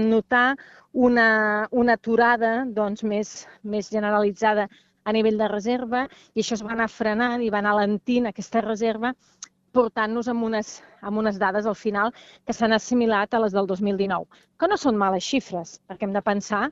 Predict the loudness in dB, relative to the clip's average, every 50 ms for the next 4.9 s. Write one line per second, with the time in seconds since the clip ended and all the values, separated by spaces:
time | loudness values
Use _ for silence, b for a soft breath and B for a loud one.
0 | b b b b b b _ -2 2 2 2 2 2 0 -2 -2 -2 -2 -2 0
1 | 0 0 -2 -2 -4 -4 -2 -2 -2 -4 -4 -4 0 2 2 2 4 0 -2 -2
2 | -4 -2 -2 -2 -2 -2 -2 -2 -2 -6 -6 -6 -6 -4 -6 -6 -8 -8 -6 -4
3 | -4 -4 -6 -6 -4 -2 0 0 0 0 0 -2 -2 -4 -6 -4 -4 -6 -6 -4
4 | -4 -4 -2 -2 -4 -4 -6 -10 -20 -20 -16 -4 -2 0 2 2 0